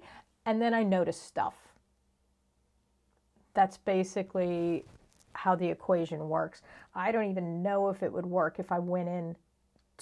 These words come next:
to find, s-, you know, and, and, 'cause that's almost like profiling or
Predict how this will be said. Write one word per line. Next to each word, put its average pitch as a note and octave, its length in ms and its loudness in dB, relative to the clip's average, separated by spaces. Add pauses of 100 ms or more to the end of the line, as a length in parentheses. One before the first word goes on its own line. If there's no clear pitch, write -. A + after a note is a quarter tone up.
to G3+ 260 2 (180)
find, E3+ 440 0
s-, - 220 -16
you A3+ 160 2
know, E3 320 -2 (360)
and, F#3 300 -4
and, E3+ 340 -4 (420)
'cause C4+ 100 -8
that's D4+ 180 -2
almost G3+ 280 2
like - 200 -12
profiling G#3+ 880 -4 (480)
or F3 500 -4